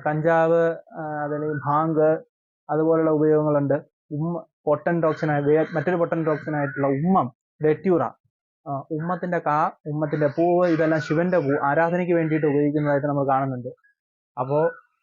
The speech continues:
ആം, ആ, ചില, അപ്പോ അങ്ങനത്തെ ഒരു സംസ്കാരം നമ്മളുടെ ഉള്ളിൽ, ആ, വളരുന്നുണ്ട്. അപ്പോ എന്തുകൊണ്ടാണ്, പിന്നെ ഒരു കാര്യം കൂടെ പറയാം,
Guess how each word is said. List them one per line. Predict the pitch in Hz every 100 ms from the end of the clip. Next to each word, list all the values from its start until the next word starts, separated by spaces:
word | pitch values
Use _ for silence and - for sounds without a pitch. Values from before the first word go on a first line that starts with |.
| _ _
ആം, | 139 127 123 123 131 139 _ _ _ _ _
ആ, | 165 147 135
ചില, | 143 165 196 - - - -
അപ്പോ | - 185 -
അങ്ങനത്തെ | 151 170 202 214 240 240 220 - - - 190
ഒരു | 190
സംസ്കാരം | 196 156 151 175 185 190
നമ്മളുടെ | 165 165 170
ഉള്ളിൽ, | 151 143 - - _ _ _ -
ആ, | 156 151 147 160 170 _ _ 160
വളരുന്നുണ്ട്. | 151 165 165 123 110 _ _ _ _ _ _ _ _ _
അപ്പോ | - 160 156 - _ _ _ _ _ _ _
എന്തുകൊണ്ടാണ്, | 175 196 254 240 202
പിന്നെ | 185 190 185 - - 180
ഒരു | 180
കാര്യം | 202 196
കൂടെ | 202 185
പറയാം, | 160 143